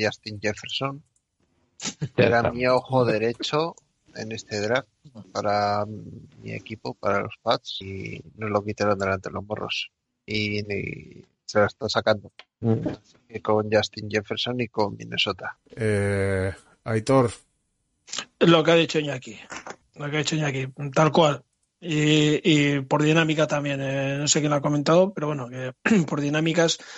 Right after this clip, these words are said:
Speaker 4: eh, Vikings, eh, son favoritos y, y Cowboys, pues, los veo, puf, les veo mal.
Speaker 2: Pero es que, es que ves a Mari Cooper, C D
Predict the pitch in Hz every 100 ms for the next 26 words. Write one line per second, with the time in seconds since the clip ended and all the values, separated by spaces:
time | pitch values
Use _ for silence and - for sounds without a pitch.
0 | - - - _ - 170 147 143 147 143
1 | 151 147 147 147 147 - - - 139 -
2 | 127 127 139 143 139 156 165 202 - -
3 | 147 135 131 127 127 123 _ _ _ 160
4 | 131 131 139 139 135 143 127 131 120 110
5 | 110 - 127 131 131 123 120 120 120 180
6 | - - - _ _ _ _ _ _ _
7 | - 117 120 135 120 110 _ _ - -
8 | - - - _ _ _ 95 87 - 95
9 | 90 - 92 - 107 107 104 107 110 110
10 | - 110 113 107 107 107 95